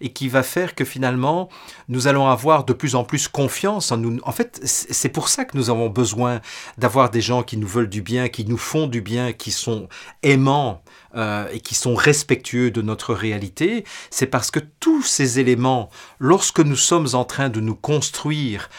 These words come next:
dans les premières années de notre vie jusqu'à peut-être l'âge de vingt-sept, vingt-huit ans, eh bien, ce sont des éléments qui vont être déterminants de la confiance que nous allons avoir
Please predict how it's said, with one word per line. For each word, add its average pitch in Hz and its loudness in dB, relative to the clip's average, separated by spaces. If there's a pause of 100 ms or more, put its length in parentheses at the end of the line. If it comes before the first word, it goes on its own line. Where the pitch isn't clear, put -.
(200)
dans 117 2
les 110 0
premières 143 2
années 120 2
de 117 -2
notre 113 -4
vie 120 -2
jusqu'à 113 0
peut-être 107 -6
l'âge 101 -2
de 107 -2
vingt-sept, 101 -4
vingt-huit 101 -6
ans, 214 0 (380)
eh 117 -4
bien, 160 2 (380)
ce - 2
sont 180 2
des 127 0
éléments 135 2
qui - -6
vont 120 0
être 101 -4
déterminants 120 2 (260)
de - 0
la 104 0
confiance 143 0
que 120 -6
nous 107 -4
allons 107 -4
avoir 104 -6